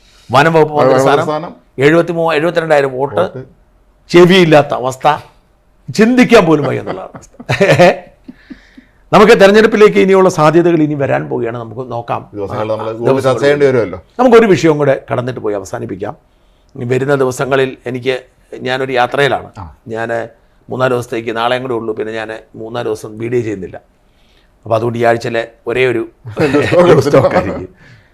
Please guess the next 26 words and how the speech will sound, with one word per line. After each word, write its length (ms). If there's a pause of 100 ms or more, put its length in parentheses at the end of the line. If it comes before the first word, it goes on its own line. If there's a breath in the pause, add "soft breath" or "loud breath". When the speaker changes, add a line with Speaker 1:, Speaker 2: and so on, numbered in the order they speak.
(200 soft breath)
Speaker 1:
അപ്പം 280
നമ്മൾ 200 (140)
കൃഷ്ണകുമാറിൻ്റെ 580 (180)
കേസിൽ 420
Speaker 2:
ആ. 60 (600)
Speaker 1:
ഇപ്പൊ 160
സംഭവിച്ചു, 360
ഇപ്പൊ 180
latest 280
Speaker 2:
നമ്മൾ 300
സം-, 240 (100)
നമ്മൾ 220
ചിന്തിച്ചതുപോലെ 640
തന്നെ 220
വന്നു. 260 (200)
കൃത്യമായും 760
ആ 380
അവിടുത്തെ 240
ജീവനക്കാരായിരുന്ന 580
പെൺകുട്ടികൾ 480 (240)
പൈസ 240 (400)
തട്ടിപ്പ് 360
നടത്തി 280
എന്ന് 160 (160)
കൃത്യമായി 440
തെളിഞ്ഞു. 280